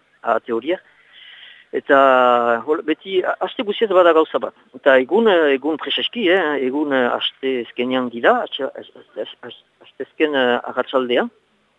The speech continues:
normalki, e, eh, az-, eh, aste ezken arratsaldetan dute, la taia, la taia da familia igortzen bere atetipiak. Eh, eh, e, asteko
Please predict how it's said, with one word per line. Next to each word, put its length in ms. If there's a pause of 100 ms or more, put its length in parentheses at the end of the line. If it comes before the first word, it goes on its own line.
(400)
normalki, 600 (500)
e, 80
eh, 560
az-, 220 (180)
eh, 520 (580)
aste 200
ezken 220
arratsaldetan 760
dute, 420 (320)
la 160
taia, 340 (140)
la 80
taia 220
da 100
familia 440
igortzen 520
bere 240
atetipiak. 520 (360)
Eh, 120 (120)
eh, 380
e, 300 (260)
asteko 840